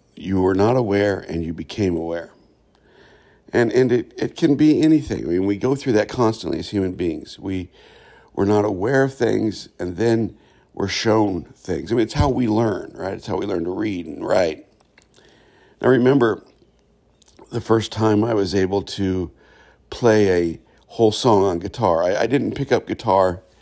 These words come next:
uh, until I was in my, uh, very late twenties.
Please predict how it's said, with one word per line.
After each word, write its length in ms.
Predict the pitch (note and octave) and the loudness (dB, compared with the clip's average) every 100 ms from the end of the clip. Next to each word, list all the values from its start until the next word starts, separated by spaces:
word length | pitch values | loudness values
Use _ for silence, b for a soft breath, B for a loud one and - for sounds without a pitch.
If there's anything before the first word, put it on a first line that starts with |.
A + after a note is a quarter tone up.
| b b b b b - | b b b b b -4
uh, 120 | F#2 | -2
until 400 | G2+ F#2 A#2 A2 | -2 -6 0 2
I 40 | G#2 | 4
was 180 | G2 G2 | 2 0
in 120 | F#2+ | -2
my, 380 | G2 F2 E2+ - b b b b _ - | 0 -2 -4 -8 b b b b _ -10
uh, 280 | - - | -8 -10
very 300 | - C3 A#2+ | -6 0 2
late 240 | A2+ F#2+ - | 2 0 -4
twenties. 600 | - G2 D#2+ D#2+ - | -4 -4 -4 -10 -14